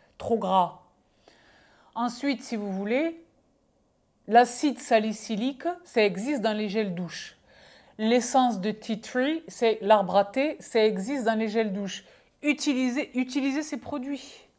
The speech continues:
Certains sont formulés pour, d'autres ne le sont pas spécifiquement, mais contiennent ces deux actifs, donc l'acide salicylique et le, l'huile d'arbre à thé.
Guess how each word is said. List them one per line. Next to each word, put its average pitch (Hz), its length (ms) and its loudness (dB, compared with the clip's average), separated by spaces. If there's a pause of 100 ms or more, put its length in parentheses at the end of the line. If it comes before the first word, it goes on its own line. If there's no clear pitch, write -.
(560)
Certains 254 440 4
sont 190 200 -4
formulés 226 520 0
pour, 294 360 -4
d'autres 226 360 0
ne 185 80 -2
le 180 100 -4
sont 190 160 -8
pas 196 120 -4
spécifiquement, 190 760 -6
mais 202 140 -2
contiennent 240 480 -2
ces 226 160 -6
deux 196 180 -4
actifs, 180 360 -10
donc 156 180 -10
l'acide 196 300 -6
salicylique 180 680 -8 (580)
et 202 200 -2
le, 185 360 -2
l'huile 226 340 -2
d'arbre 185 320 -2
à 190 80 -2
thé. 185 220 -12